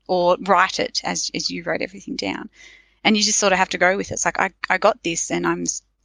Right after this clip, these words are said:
being told to tell you this," rather than, um, like, the part, the bits of information that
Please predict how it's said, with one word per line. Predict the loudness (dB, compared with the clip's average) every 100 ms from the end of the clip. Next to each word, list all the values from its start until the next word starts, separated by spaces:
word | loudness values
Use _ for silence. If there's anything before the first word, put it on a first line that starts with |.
| _
being | 0 2 2
told | 2 0 0
to | -6 -6 -4
tell | 0 4 4
you | 4 -2 -2
this," | 0 0 -2 -4 -6 -8 _ _ _ _ _ _
rather | 2 4 4 2
than, | 4 4 4 2 -2 _ 0
um, | 2 4 2 -2 -6 _ _ 0
like, | 0 2
the |
part, | 2 2 0
the | 0
bits | 0 0
of | -4
information | -4 0 2 2 2 -2 0
that | -2